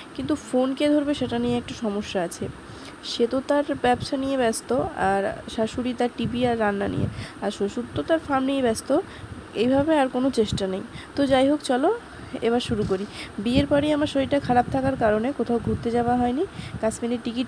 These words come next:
ছিল, কিন্তু ক্যান্সেল করতে হয়। তো এখন সুস্থ থাকার কারণে একটু ঘুরতে যাচ্ছি দীঘা, তাও আবার বাইকে। তো একশো কিলোমিটার বাইকে, মানে, আনন্দটা just বুঝতে পারছো তো?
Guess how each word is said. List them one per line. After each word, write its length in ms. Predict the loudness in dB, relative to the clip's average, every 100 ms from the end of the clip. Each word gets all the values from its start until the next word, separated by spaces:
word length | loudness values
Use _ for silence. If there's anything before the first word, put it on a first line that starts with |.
| -4
ছিল, 280 | -2 2 2
কিন্তু 220 | 0 0
ক্যান্সেল 340 | 0 0 0 0
করতে 260 | 0 0
হয়। 160 | 0 -2 -6 -14 -14 -12 -12 -2
তো 100 | 2
এখন 320 | 4 2 0
সুস্থ 260 | 0 -2 -2
থাকার 340 | -2 0 0
কারণে 380 | 0 0 0 -2
একটু 180 | -2 0
ঘুরতে 300 | 0 2 2
যাচ্ছি 220 | 2 0
দীঘা, 320 | -2 0 0 0
তাও 220 | 2 2
আবার 160 | 2 0
বাইকে। 460 | 2 0 0 -4 -4 -12 -16 -6 2
তো 160 | 4
একশো 420 | 4 0 -2 -2
কিলোমিটার 440 | 0 0 0 2 0
বাইকে, 400 | 2 2 2 -2
মানে, 180 | -2 -4 0
আনন্দটা 400 | 4 4 2 0
just 280 | -2 -2 -2
বুঝতে 300 | -2 2 2
পারছো 320 | 4 4 2
তো? 160 | 2